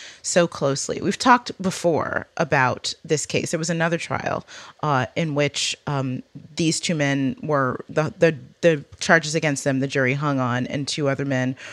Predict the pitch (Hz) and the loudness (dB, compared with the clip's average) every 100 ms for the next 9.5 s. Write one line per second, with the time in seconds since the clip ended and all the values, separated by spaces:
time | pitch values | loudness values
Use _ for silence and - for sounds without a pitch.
0 | - - 151 147 139 - - 147 135 139 | -18 -6 0 2 0 -6 -4 0 0 0
1 | 190 330 415 - 196 170 143 - - - | 2 2 0 2 2 2 0 -2 -4 -10
2 | _ - - - 175 175 190 202 202 175 | _ -6 -6 -4 2 6 8 6 4 2
3 | 160 156 147 170 147 143 - 156 147 170 | 2 2 2 0 -2 -2 -4 -4 0 0
4 | - - 135 127 - - - - - - | 0 0 0 0 -4 -10 -12 -12 -14 -4
5 | 165 160 156 151 151 - - - 165 151 | -2 0 2 4 4 2 -6 -6 -2 0
6 | 151 143 143 - 156 160 - 143 139 135 | 0 -2 -2 -2 0 0 0 -2 -2 0
7 | 190 190 208 226 139 135 165 220 - 294 | 2 4 6 6 4 0 0 0 2 0
8 | 233 233 190 190 190 - - - - - | 0 0 0 0 0 -2 -10 -10 -14 -18
9 | - - 160 147 | -8 -2 0 0